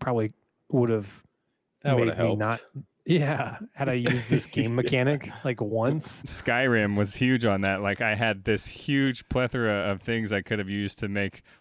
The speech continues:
Speaker 3: all these potions and scrolls, and I'm just saving 'em all. All those magic spells, you just
Speaker 1: Yeah.
Speaker 3: save
Speaker 1: Yeah,
Speaker 3: all
Speaker 1: yeah.
Speaker 3: of 'em. <laughs> Like, I'm gonna need that later
Speaker 1: So y-
Speaker 3: for a very specific reason.
Speaker 1: <laughs> Yeah. Elden, so Elden Ring, when I would, I, I think I summoned somebody else once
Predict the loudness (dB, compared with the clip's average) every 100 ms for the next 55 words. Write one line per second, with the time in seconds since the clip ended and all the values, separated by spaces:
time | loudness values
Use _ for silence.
0 | _ _ -2 0 0 -2 -2 0 0 0
1 | -4 -2 -2 -4 -6 -2 0 0 0 -2
2 | -6 -20 -12 -2 0 2 0 -2 0 0
3 | 0 -2 -2 -4 -2 0 4 4 4 2
4 | 2 -2 2 4 4 4 2 2 2 0
5 | 0 0 4 4 4 0 -4 -10 -20 _
6 | -4 -2 0 2 4 4 4 2 2 2
7 | 4 4 2 -2 -16 -4 0 2 4 2
8 | 0 0 0 -2 -2 0 2 2 0 -4
9 | -2 -2 -2 -6 -8 -8 -12 -14 _ -20
10 | -20 -18 -16 0 0 2 -2 -2 0 2
11 | 2 2 0 -2 -2 -6 -10 -6 -2 2
12 | 4 2 0 -4 -2 -4 -6 -4 -2 -2
13 | -4 -2 0 2 0 0 0 2 2 2
14 | 0 -2 -6 -4 0 0 -2 -10 -14